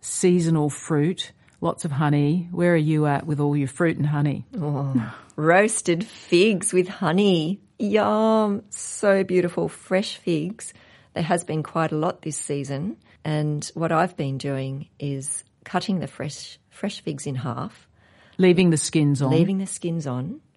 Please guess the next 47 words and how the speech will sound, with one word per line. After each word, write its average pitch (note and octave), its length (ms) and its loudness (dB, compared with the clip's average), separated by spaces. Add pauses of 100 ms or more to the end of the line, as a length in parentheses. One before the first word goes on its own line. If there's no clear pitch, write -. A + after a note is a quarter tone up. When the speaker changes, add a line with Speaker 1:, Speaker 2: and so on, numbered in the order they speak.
(500)
Speaker 1:
Are F3+ 100 2
they F3 140 4
purple F3+ 460 2
ones E3 380 4
or D#3 100 2
the C#3+ 260 0
older C#3+ 560 0
variety C3 520 0
Speaker 2:
I C#3 80 0
use C3+ 60 2
Speaker 1:
ones? C3+ 120 2
Speaker 2:
a C#3 40 0
mix. - 540 -4 (340)
The D#3+ 100 -4
green, D3 540 -4
the - 80 -12
purple, C#3+ 400 -4
but D#3+ 140 -6
I D#3 100 2
do G3 220 0
prefer C#3+ 480 -2
the C#3 120 -6
darker B2+ 500 -4
purple C3+ 400 -12
coloured C3 380 -12
figs. - 180 -10
Speaker 1:
They E3 60 4
Speaker 2:
I - 20 4
Speaker 1:
look E3 320 2
good, C3 180 -2
Speaker 2:
Oh, D3+ 60 -2
Speaker 1:
don't D3 140 2
Speaker 2:
they D3+ 100 2
Speaker 1:
they? D3+ 60 0
Speaker 2:
look D#3+ 160 0
fantastic, C3+ 580 -6
and C3+ 100 -8
I C#3 60 -10
think - 200 -12
the D3 60 -10
flavour's C3+ 460 -8
a C3+ 60 -12
little C#3 180 -10
bit - 220 -16
stronger C#3+ 420 -10
as C#3 180 -14
well. C#3 320 -8